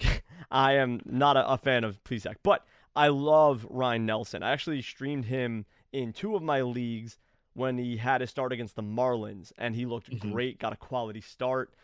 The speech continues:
Speaker 1: Only four strikeouts, and like you mentioned, he's not a big strikeout guy, so that's the one thing about Nelson, but he actually looks really good. His stuff looks pretty nice,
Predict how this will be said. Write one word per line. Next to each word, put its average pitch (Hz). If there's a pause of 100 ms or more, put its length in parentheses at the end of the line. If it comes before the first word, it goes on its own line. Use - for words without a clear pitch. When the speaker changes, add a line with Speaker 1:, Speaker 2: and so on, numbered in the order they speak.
(400)
Speaker 1:
Only 214
four 190
strikeouts, 165
and 139
like 135
you 143
mentioned, 127
he's 117
not 127
a 131
big 127
strikeout 147
guy, 185 (240)
so 123 (380)
that's 139
the 156
one 139
thing 139
about 131
Nelson, 131
but 151
he 208
actually 180
looks 151
really 127
good. 113
His 90
stuff 202
looks 185
pretty 160
nice, 131